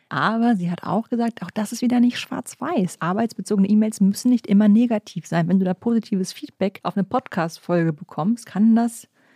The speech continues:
auch was Schönes sein oder wenn dein Chef dich lobt oder ich weiß nicht, da kann man sich ja verschiedene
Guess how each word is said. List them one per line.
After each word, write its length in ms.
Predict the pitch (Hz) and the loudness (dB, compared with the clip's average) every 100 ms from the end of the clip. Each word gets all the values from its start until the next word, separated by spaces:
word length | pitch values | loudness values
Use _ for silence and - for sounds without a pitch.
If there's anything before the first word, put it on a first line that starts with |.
| _ _ _ | _ _ _
auch 180 | - 196 - - | -8 -8 -10 -8
was 140 | 185 | -6
Schönes 380 | - 254 202 - | 2 4 4 2
sein 280 | 156 147 - | -2 -2 0
oder 360 | 165 156 156 | 0 2 2
wenn 80 | 165 | 2
dein 120 | 170 | 2
Chef 220 | 170 226 - | 2 -2 -4
dich 220 | 160 - | -10 -6
lobt 300 | 175 185 - | -6 -6 -2
oder 180 | 170 160 | 0 0
ich 140 | - | -2
weiß 240 | 165 202 | -4 -2
nicht, 280 | 175 160 _ - _ _ _ | -6 -8 _ -20 _ _ _
da 80 | - | -6
kann 140 | 175 190 | 2 4
man 120 | 180 | 4
sich 120 | 170 | 2
ja 80 | 180 | 0
verschiedene 640 | 180 - 208 190 175 175 | -2 -2 2 2 2 0